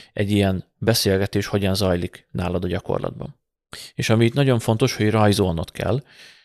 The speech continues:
Én minden egyes landing oldalt, amit tervezek, felrajzolok kézzel, manuálisan, és utána már látom azt, hogy hogyan fog felépülni, milyen blokkokból, és ezután jöhet majd a következő lépés.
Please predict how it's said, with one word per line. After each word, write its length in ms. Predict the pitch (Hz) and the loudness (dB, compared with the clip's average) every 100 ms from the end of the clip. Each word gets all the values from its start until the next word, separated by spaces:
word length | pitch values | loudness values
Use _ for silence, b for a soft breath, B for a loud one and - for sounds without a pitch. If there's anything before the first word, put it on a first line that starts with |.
| B | B
Én 140 | 104 | -2
minden 380 | 107 131 135 107 | 2 2 2 2
egyes 280 | 107 104 98 | 2 0 -2
landing 340 | 104 101 101 | 0 0 0
oldalt, 340 | 104 98 98 95 | 2 2 2 0
amit 220 | 98 - | -4 -2
tervezek, 500 | 101 98 98 98 - | -2 0 0 -2 -4
felrajzolok 920 | - - 98 90 87 90 110 - _ _ - | -4 0 2 2 0 0 0 -2 _ _ -6
kézzel, 600 | 92 90 98 117 151 - | -2 -2 0 -2 -2 -6
manuálisan, 760 | 95 95 90 107 - 165 170 b b b b b b - | -4 -2 0 -2 -4 -6 -8 b b b b b b -6
és 200 | 110 - | -4 -4
utána 720 | 131 - 113 104 101 - _ _ _ _ _ - | -4 0 0 2 0 -2 _ _ _ _ _ -4
már 180 | 107 104 | 0 2
látom 380 | 120 117 110 95 | 2 2 0 0
azt, 220 | 95 - | 0 -2
hogy 400 | - 95 90 123 _ - | -2 0 -2 -6 _ -2
hogyan 240 | 113 107 95 | 2 2 2
fog 180 | - - | -2 -4
felépülni, 520 | 98 95 90 95 98 | 0 0 -2 -2 0
milyen 260 | 104 90 | 0 0
blokkokból, 640 | 87 95 - 127 131 - 160 b b b b - | 0 -2 -4 -4 -2 -2 -4 b b b b -2
és 260 | 110 104 | 2 2
ezután 580 | - 113 104 95 92 104 - | 2 0 0 -2 -2 -4 -6
jöhet 280 | 107 98 | -4 -2
majd 160 | 95 95 | -2 -4
a 40 | |
következő 460 | - 95 85 90 90 | -2 -2 -2 -4 -4
lépés. 580 | - - - - - | -4 -6 -8 -10 -12